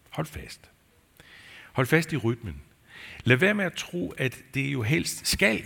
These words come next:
give en særlig følelse, når man læser, når man hører Jesus ord. Det skulle gerne give en særlig følelse, i hvert fald de fleste gange. Nej. Det skal det ikke. Der kan være lange perioder, hvor Jesus ord har meget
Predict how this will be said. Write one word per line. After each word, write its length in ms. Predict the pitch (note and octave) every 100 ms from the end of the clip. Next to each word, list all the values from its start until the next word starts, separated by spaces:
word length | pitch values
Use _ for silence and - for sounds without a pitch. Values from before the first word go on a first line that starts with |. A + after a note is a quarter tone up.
| -
give 220 | - D#3 - - _ _ -
en 140 | C3
særlig 420 | - G#2 G#2 C3+
følelse, 920 | - - A#2 B2+ D3 D#3+ - - A2+ - -
når 160 | B2 A#2+
man 180 | A2+
læser, 380 | A2 A#2 - G2+ F#2+
når 100 | A2+
man 80 | G2+
hører 120 | G#2
Jesus 400 | G2 B2+ C#3 -
ord. 260 | G#2+ F2 - -
Det 100 | -
skulle 240 | - -
gerne 100 | D3+
give 140 | B2+ C#3+
en 60 |
særlig 280 | A#2 C3+ C#3+
følelse, 360 | B2 C3 C3 A#2+
i 20 |
hvert 120 | A2
fald 120 | A2+
de 60 | G2
fleste 340 | - - -
gange. 260 | - C2+ C2+ D2 - _ _ -
Nej. 300 | - B1 - - - - _ - _ _ _ _ _ _ _ _ _
Det 100 | -
skal 200 | G#3 A2
det 60 | -
ikke. 240 | D2 - - _ _ _ _ - _
Der 80 | D#3+
kan 140 | F3+
være 120 | C#3+ C3
lange 300 | B2 C#3+ F#3+
perioder, 480 | D#3 C3+ C3+ E3
hvor 120 | C3 A#2+
Jesus 500 | A2+ E3 - B2 -
ord 360 | D#3 D#3 C2+ - - -
har 180 | - C3+
meget 580 | C3 A#2 B2 C#3+ D#3+